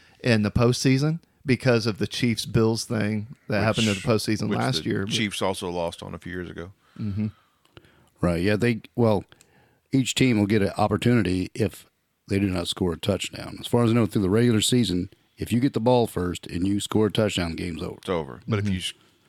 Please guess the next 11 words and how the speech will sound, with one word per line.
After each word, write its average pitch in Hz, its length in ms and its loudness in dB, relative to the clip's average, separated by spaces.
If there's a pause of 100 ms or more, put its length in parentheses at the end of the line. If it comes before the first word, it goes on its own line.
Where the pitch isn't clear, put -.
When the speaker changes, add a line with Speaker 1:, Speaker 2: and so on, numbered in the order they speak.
(300)
Speaker 2:
kick 131 160 0
a 95 40 -6
field 127 300 -2
goal, 82 360 -4 (480)
the 110 100 -2
other 107 140 2
team 104 240 -2
gets 95 160 -6
a - 60 -16
chance. 92 380 -4
Speaker 3:
Right. 90 280 -4